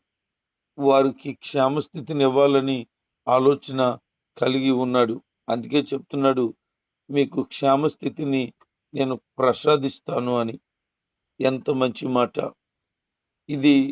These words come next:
యోవేలు గ్రంథంలో ఉన్న ఇశ్రాయేలు జనాంగానికి యోవేలు ప్రవక్త ప్రకటించిన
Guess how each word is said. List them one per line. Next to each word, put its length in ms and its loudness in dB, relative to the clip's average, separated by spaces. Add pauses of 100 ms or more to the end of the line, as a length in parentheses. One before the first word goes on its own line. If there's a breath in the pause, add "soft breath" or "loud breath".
(760)
యోవేలు 440 4
గ్రంథంలో 600 2
ఉన్న 240 0 (960)
ఇశ్రాయేలు 640 2
జనాంగానికి 880 0 (560)
యోవేలు 520 6
ప్రవక్త 460 0
ప్రకటించిన 720 -2